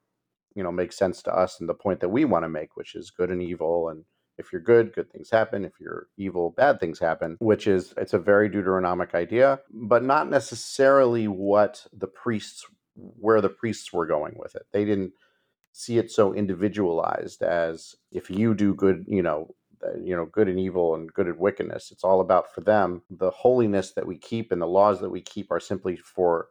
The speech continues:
community-wide, for the world, to make sure that the world stays together, that, that chaos doesn't invade it.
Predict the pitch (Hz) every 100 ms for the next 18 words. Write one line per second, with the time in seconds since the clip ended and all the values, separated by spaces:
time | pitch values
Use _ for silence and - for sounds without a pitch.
0 | - 104 127 175 135 95 87 82 80 90
1 | 85 92 143 113 95 95 87 - 87 85
2 | 87 85 104 98 - 78 78 - - 50
3 | 50 - - _ - - 95 87 82 -
4 | 82 85 80 82 82 78